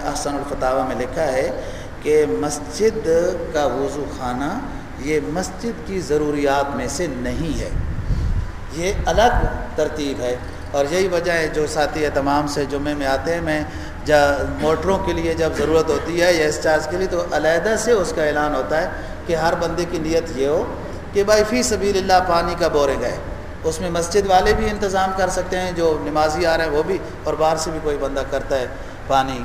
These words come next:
انتظام تو وہ، تاکہ مسجد کی ضروریات میں سے پانی نہیں ہے۔ <clears throat> چنانچہ یہی وجہ ہے، مسجد نبی کا وضو خانہ کوئی نہیں ثابت کر سکتا،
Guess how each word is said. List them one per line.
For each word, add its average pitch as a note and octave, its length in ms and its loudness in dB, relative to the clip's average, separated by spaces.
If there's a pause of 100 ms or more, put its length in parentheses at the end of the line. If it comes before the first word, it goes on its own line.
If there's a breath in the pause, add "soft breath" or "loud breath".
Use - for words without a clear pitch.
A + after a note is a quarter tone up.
(140)
انتظام C3 640 -2
تو D#3 100 -2
وہ، B2 140 0 (400 loud breath)
تاکہ C#3+ 300 0
مسجد G3+ 500 2
کی A#3+ 120 -2
ضروریات F3 760 2
میں G3 120 -4
سے A#3 200 0 (440 loud breath)
پانی F#3 360 4 (100)
نہیں C#3+ 320 -4
ہے۔ - 440 -8
<clears throat> - 840 -10
چنانچہ D3+ 260 0
یہی E3+ 180 0
وجہ D3 180 -2
ہے، E3 60 -6 (380 loud breath)
مسجد D#3 380 0
نبی D#3+ 180 0
کا F3 120 0
وضو D#3 340 6
خانہ D#3 200 0 (100)
کوئی D#3 140 2
نہیں D#3+ 120 -2
ثابت C3+ 280 -2
کر B2+ 120 -2
سکتا، - 280 -8